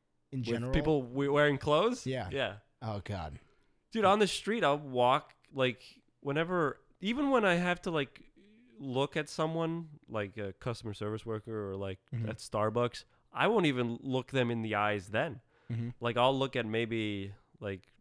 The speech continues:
Speaker 2: the, the menu while I'm ordering and be like, "Oh, yeah, I'll have that." And then maybe I'll, like, glance over that direction. But I, like, I, I get, like, freaked out when I have to look at people.
Speaker 1: Oh, like, drive-thrus and stuff?
Speaker 2: Mm-hmm.
Speaker 1: Dude, that's why I go to the same Starbucks every single day at the same time.
Speaker 2: Mm-hmm.
Speaker 1: And the person, I, it's just,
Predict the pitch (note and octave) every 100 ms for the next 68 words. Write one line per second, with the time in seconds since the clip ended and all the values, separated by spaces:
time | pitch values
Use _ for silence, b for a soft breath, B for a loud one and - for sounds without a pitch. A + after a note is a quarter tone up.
0 | - A#2+ F#2 F2+ A2 G#2 B2 B2+ B2 B2
1 | A2+ A2+ A2 G#2 A#2 A2+ A2+ G#2+ G#2 G#2
2 | G#2 A2+ A2 G#2+ G#2 G#2 G#2 G#2 G2 G2
3 | G2 G2+ G#2 G2+ F#2+ F#2+ F#2 - G#2 G2+
4 | G#2 G2+ G2 F#2+ G2 G#2 A2 G2 F#2 F#2+
5 | A#2+ - G#2 F2+ G2 G#2 - G#2 A2+ A2
6 | G2 G2 - A#2 G2 A2 G#2 F#2 F2+ F#2
7 | F#2+ G2+ G2+ G2 F#2 F#2 - b B2+ B2
8 | A2+ A#2+ A2 B2 B2 C3 C3 - G#2+ A2+
9 | - F3+ D3+ _ _ _ D3 D3 E3+ D3
10 | D3 C3 D3 C#3 - C3 A#2 G#2+ - C#3
11 | B2+ C3 C3 A#2 A#2 B2 B2+ - G#2+ -
12 | A#2+ B2+ A#2 A2 B2+ G#2 A2 A#2 C3+ B2+
13 | A2 B2+ - - E3 - A#3+ D#3 D3+ -
14 | G#3